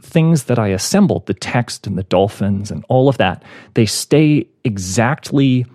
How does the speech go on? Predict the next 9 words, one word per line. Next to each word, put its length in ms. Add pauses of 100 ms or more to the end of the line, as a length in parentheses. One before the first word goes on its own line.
(220)
temporally 560
related 420
to 60
one 140
another. 560
They 80
stay 440 (220)
attached 720 (180)
in 320